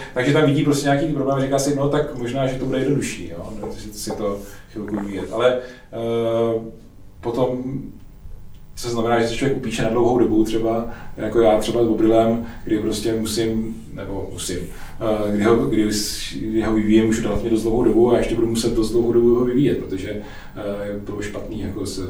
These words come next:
se, se, eh, zabetonovat tam v těch featurech, které to dneska jsou, protože prostě ta konkurence v úzovkách nespí. Jo. Dneska to vypadá, když se to vezme, že ten React už je nějaké to lokální maximum, ale,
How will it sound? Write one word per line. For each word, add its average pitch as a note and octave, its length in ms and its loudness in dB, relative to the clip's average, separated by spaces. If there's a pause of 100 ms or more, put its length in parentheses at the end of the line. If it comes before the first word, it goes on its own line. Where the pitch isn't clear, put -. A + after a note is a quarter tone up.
se, - 160 -8 (400)
se, - 180 12 (100)
eh, - 1200 2
zabetonovat F#2 600 -4
tam F2+ 320 -6 (200)
v - 80 -8
těch - 120 -6
featurech, - 340 -8
které F#2 160 -8
to F#2 100 -6
dneska - 260 -8
jsou, F2 280 -8 (180)
protože G2 180 -2
prostě G#2+ 280 -2
ta F#2+ 140 -4
konkurence G2+ 440 0
v G2 60 -4
úzovkách G2+ 340 -6
nespí. G2+ 260 -6 (600)
Jo. G2 240 -4 (220)
Dneska B2 240 -2
to A#2+ 60 2
vypadá, A#2 640 6 (220)
když - 180 -6
se A#2+ 120 -2
to A#2+ 140 -2
vezme, A2 400 2
že A2+ 100 0
ten A2+ 160 -2
React G#2 360 2
už - 140 -6
je A#2 140 2
nějaké G#2 340 0
to A2+ 120 0
lokální G#2+ 380 2
maximum, G#2+ 640 0 (380)
ale, A2+ 640 6